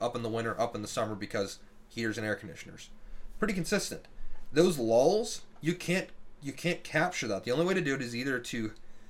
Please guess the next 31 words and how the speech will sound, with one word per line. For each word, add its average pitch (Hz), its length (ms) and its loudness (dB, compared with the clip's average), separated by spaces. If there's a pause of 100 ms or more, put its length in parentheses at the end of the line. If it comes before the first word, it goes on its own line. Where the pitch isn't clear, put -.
(120)
um, 104 400 0 (240)
have 113 260 0
peak 180 220 -4
generators, 110 500 -2
which 110 160 -4
is 107 100 -8
what 101 100 -2
we 117 80 -2
have 139 200 0
now, 101 300 -4 (360)
um, 110 160 4
that 110 220 -4
kick 151 220 0
in 131 320 2
and 117 140 -6
respond 143 460 0
to 113 60 0
that, 104 180 0
'cause, 104 160 -8
like, 101 180 -4
you 117 60 -6
can't 156 180 2
do 151 60 2
it 131 80 -2
with 113 60 -6
nuclear. 101 520 -4
Nuclear 123 340 -2
needs 113 240 -4
three 120 280 -4
days 113 340 2
to 98 220 -6